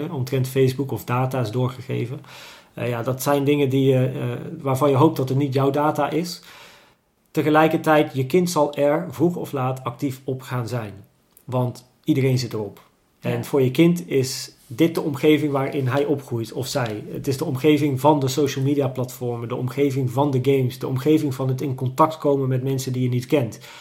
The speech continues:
Speaker 1: En daarom is het dan weer zo belangrijk om je kind daarin te begeleiden. Maar om je kind dan te begeleiden, moet je ook snappen hoe dat platform in elkaar zit.
Speaker 2: Ja.
Speaker 1: En, eh, natuurlijk, het is, je moet je data opgeven.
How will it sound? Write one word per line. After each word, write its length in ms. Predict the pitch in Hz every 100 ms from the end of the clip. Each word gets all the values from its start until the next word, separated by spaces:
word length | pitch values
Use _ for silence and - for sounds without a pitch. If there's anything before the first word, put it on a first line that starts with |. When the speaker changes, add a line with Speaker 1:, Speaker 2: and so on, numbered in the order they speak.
| - - -
Speaker 1:
En 180 | 123 117
daarom 360 | 143 175 160
is 120 | 151 151
het 80 |
dan 120 | 139 135
weer 120 | 131
zo 140 | 143
belangrijk 480 | 127 127 131 131 127
om 120 | 131
je 100 | 123
kind 220 | 123 135 123
daarin 280 | 123 123
te 100 | 120
begeleiden. 580 | 127 123 131 143 131 107 - - - _
Maar 120 | 135
om 80 | 135
je 80 | 131
kind 240 | 147 139
dan 180 | 135 131
te 100 | 135
begeleiden, 680 | 131 131 135 156 156 123 - -
moet 320 | 139 135 139
je 80 | 165
ook 100 | 147
snappen 300 | 139 143 127
hoe 80 | 131
dat 120 | 127
platform 400 | 131 139 139 127
in 60 | 123
elkaar 340 | 120 143 131
zit. 240 | 101 101 - - _
Speaker 2:
Ja. 240 | - 165 -
Speaker 1:
En, 380 | 135 120 120 127
eh, 200 | 127 120 123 - -
natuurlijk, 540 | 139 - 185 156 127
het 140 | 143 139
is, 260 | 143 -
je 140 | 156 147
moet 180 | 156
je 80 | 139
data 360 | 135 151 175 170
opgeven. 580 | - 160 156 143 175